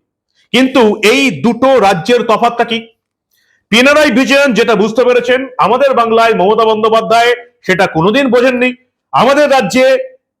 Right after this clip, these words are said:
জ্যোতি বসু থেকে শুরু করে বুদ্ধদেব ভট্টাচার্য সেটা কোনোদিন বোঝার চেষ্টা করেননি এবং নিজেদের ইগো স্যাটিসফাই করার জন্য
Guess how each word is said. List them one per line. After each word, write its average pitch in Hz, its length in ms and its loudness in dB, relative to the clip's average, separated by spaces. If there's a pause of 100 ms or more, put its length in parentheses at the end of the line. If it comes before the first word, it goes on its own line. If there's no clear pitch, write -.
জ্যোতি 233 320 0
বসু 226 260 0
থেকে 226 300 -2
শুরু 220 180 0
করে 233 240 2
বুদ্ধদেব 208 420 0
ভট্টাচার্য 196 600 -2
সেটা 185 260 -4
কোনোদিন 185 380 -2
বোঝার 156 300 2
চেষ্টা 170 240 -2
করেননি 196 360 0 (260)
এবং 190 340 2 (240)
নিজেদের 240 480 0 (100)
ইগো 240 200 0
স্যাটিসফাই 247 720 0
করার 214 360 0
জন্য 208 480 -2